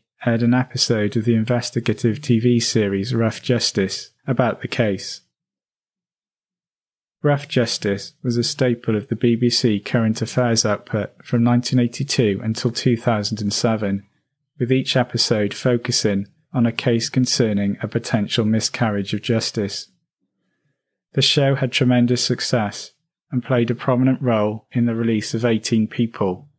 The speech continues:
who had been wrongly convicted, involving thirteen separate cases. The episode that focused on the murder of Sandra Phillips and the story of Wayne and Paul Darvell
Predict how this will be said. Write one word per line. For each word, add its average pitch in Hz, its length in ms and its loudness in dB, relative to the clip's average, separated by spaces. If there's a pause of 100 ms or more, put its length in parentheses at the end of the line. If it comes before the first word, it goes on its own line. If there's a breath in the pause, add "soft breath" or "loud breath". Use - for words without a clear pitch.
(140)
who 127 120 -2
had 120 120 2
been 117 200 2
wrongly 117 340 4
convicted, 113 720 -2 (260)
involving 117 600 0
thirteen 113 760 2
separate - 500 -2
cases. 110 680 -2 (1600)
The 135 140 -4
episode 143 540 0
that 135 140 -4
focused 117 580 0
on 113 120 4
the 113 60 4
murder 113 380 4
of 110 120 -2
Sandra 113 440 2
Phillips - 640 -2 (180)
and 123 180 4
the 120 40 0
story 113 520 2
of 113 160 -4
Wayne 113 320 2
and 110 120 -2
Paul 107 320 0
Darvell 101 680 2